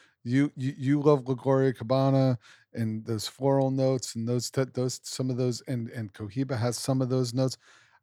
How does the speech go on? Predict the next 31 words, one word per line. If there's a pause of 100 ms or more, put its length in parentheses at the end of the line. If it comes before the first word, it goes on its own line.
For
me, (400)
you
know, (100)
the, (300)
it,
I'm
a
big
H
Upmann
fan. (280)
It's
gonna
rank
higher
for
me (640)
based
on
that
D
N
A,
'cause
that, (120)
I
like
that
a
lot.